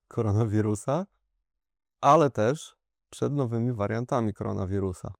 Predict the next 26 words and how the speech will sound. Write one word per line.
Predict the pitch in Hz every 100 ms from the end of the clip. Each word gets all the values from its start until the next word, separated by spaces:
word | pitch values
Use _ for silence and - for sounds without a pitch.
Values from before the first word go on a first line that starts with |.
| _ _ _ _ _ _ _ _ _
I | -
teraz, | 117 131 139
drodzy | 107 127 131
widzowie, | 123 117 131 127
zapytacie, | 120 - 120 131 -
co | 113 135
w | -
tym | - 131 131 127 135 131 120 - - _ _ _ _ - 117 - - _ _
wszystkim | - - 135 _ 127 123 127 120 _ -
ma | 120
wspólnego | - - 127 120 123 120
A | 135 127 98
I? | 104 - _ _ _ _ _ -
Otóż | 131 110 104 151 - - _ _ _ _ _ _ _
A | - 185 95
I | 101 165 - _ _ _ _ _ _ -
zaprojektowało | 101 151 - 135 123 - 107 107 98 110
jakiś | 104 135 - -
tam | 113
kluczowy | 104 - 110 - 143 117
bodajże | 104 113 117 104
genom | 98 101 92 135 190 - _ _ _ _ _
odpowiadający | 139 - 139 117 107 101 104 104
za | 95 92
tą | -
szczepionkę. | 92 - - 92 92 101